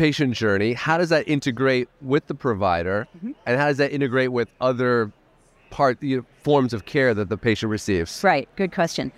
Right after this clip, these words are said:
Speaker 2: So right now we are pre-revenue. We're actually, um, raising a seed round to do our pivotal trial. We're taking this through F D A clearance.
Speaker 1: Mm-hmm.
Speaker 2: So we need a bigger data set. So, um, we are outside of the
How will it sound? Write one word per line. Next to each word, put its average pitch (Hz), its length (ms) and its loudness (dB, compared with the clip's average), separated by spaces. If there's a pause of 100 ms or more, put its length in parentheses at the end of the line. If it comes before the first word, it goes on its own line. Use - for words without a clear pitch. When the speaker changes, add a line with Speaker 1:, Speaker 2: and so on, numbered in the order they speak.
(200)
Speaker 2:
So - 160 -2
right 240 240 2
now 247 220 2
we 214 180 0
are 202 60 0
pre-revenue. 180 680 0 (220)
We're 175 360 2
actually, 170 580 0
um, 160 400 -2
raising 185 300 0
a 196 40 -4
seed 202 220 -4
round 170 280 2
to 190 60 -6
do 170 140 2
our 156 80 4
pivotal 180 400 -2
trial. 160 260 0
We're 156 100 -4 (120)
taking 190 160 -2
this 170 160 -2
through 170 160 -2
F 160 160 -2
D 170 140 0
A 156 80 2
clearance. 135 520 -2
Speaker 1:
Mm-hmm. 110 300 -2
Speaker 2:
So 185 180 2
we 180 100 2
need 208 200 0 (340)
a 185 120 2
bigger 185 240 2
data 156 240 0
set. - 240 -6
So, 165 320 0 (400)
um, 170 420 0 (420)
we 208 280 0
are 175 680 0 (440)
outside 220 480 2
of 208 100 -2
the 196 100 -4